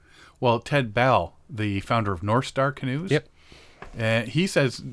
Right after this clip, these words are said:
Speaker 1: people have come in and bought, they've bought three hundred dollar boats and have figured out they're too heavy and they don't use them.
Speaker 2: <laughs>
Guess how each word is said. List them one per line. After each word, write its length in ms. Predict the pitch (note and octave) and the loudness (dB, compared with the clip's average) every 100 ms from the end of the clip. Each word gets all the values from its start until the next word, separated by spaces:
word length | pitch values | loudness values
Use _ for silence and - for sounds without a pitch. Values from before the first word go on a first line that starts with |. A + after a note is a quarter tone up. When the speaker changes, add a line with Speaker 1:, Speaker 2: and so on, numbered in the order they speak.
| A#2+ | -8
Speaker 1:
people 240 | E3+ - | -8 -4
have 80 | C#3 | -4
come 180 | - C3+ | 0 0
in 80 | B2+ | 0
and 160 | A#2 | 0
bought, 320 | G2+ G#2+ A2 - - - - - - - | 2 2 2 -2 -20 -20 -20 -20 -20 -12
they've 300 | A#2+ A#2 G2+ | -4 -2 0
bought 320 | F#2 C#3 - | 2 2 2
three 240 | - C3+ C#3 | -2 2 2
hundred 240 | B2+ A#2 | 2 -2
dollar 240 | G#2+ G#2+ G2+ | 0 0 0
boats 520 | F2 C3 F#2 - - _ - - | 0 -2 -2 -10 -18 _ -20 -14
and 80 | - | -4
have 80 | G#2 | -4
figured 280 | - B2+ A2 | -2 -2 0
out 160 | A2 - | 0 -2
they're 100 | G2 | -10
too 240 | - D3+ | -2 0
heavy 400 | B2 B2 A#2 A#2 | 0 0 0 -4
and 100 | G#2+ G2+ | -4 -6
they 80 | F#2 | -6
don't 260 | G2+ G2+ | -8 -8
use 380 | G#2 G2+ A#2 G2 | -8 -6 -6 -6
them. 160 | - - - - - | -12 -20 -18 -10 -2
Speaker 2:
<laughs> 320 | C#3+ - B2 | -2 -2 -12